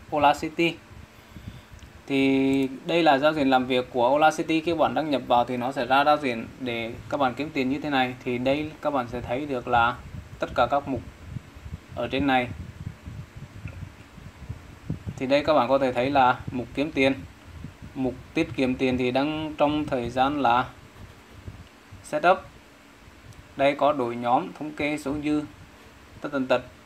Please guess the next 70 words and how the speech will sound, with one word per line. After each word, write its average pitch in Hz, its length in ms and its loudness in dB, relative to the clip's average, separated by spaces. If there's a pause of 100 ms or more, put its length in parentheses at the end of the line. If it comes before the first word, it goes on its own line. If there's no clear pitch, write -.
(880)
Thì 131 420 4
để 127 200 2
các 151 100 2
bạn 147 200 4
kiếm 151 140 -4
tiền 135 160 2
được 123 140 -2
trên 156 140 -2
này 139 160 4
thì 131 240 2
mình 123 260 0
sẽ 123 180 0
hướng 143 180 -2
dẫn, 127 240 -4 (160)
giới 135 160 2
thiệu 135 180 -2
cho 143 80 -4
các 151 100 2
bạn 120 200 2
có 135 240 4
ba 156 200 6
hình 143 120 2
thức 165 140 -4
kiếm 151 140 -4
tiền. 131 180 -2
Các 147 100 0
bạn 127 140 2
có 123 60 -2
thể 123 140 -6
thấy 135 300 -2
đó, 151 380 4
thứ 170 80 -6
nhất 175 260 -2
là 123 260 6
xem 143 280 0
quảng 113 200 0
cáo, 127 320 4 (400)
thứ 127 120 -4
hai 143 220 2
nữa 147 140 0
là 147 160 2
chiến 147 240 -4
dịch 131 140 -2
của 127 100 -6
V 127 100 -6
N 143 180 0
D 147 240 -4
C - 0 - (600)
và 113 140 0
thứ 135 100 -4
ba 135 160 4
là 135 140 2
làm 117 220 2
nhiệm 120 160 -6
vụ. 120 280 -2 (2250)
Thì 127 120 -6
các 147 80 6
bạn 139 160 8
có 131 80 6
thể 135 120 2
thấy 139 180 4
khi 175 180 2
các 175 100 2
bạn 143 140 4
click 165 280 -2
vào 131 120 6
mục 123 200 -2
xem 151 180 2
quảng 127 180 0
cáo 123 340 4